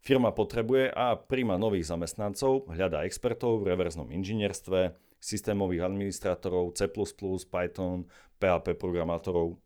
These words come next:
No, záujemcovia o zamestnanie musia prejsť trojkolovým pohovorom.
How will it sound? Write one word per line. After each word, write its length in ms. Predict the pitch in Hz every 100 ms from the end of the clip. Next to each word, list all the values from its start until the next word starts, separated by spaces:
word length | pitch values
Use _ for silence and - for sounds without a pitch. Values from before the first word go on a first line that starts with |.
| -
No, 240 | 147 113
záujemcovia 800 | 87 113 131 123 110 113 107 92
o 80 | 82
zamestnanie 560 | 101 107 - 98 95
musia 320 | 120 165 - 87
prejsť 400 | 98 92 - - _ -
trojkolovým 640 | 90 92 95 87 85 82
pohovorom. 480 | - 73 76 69 60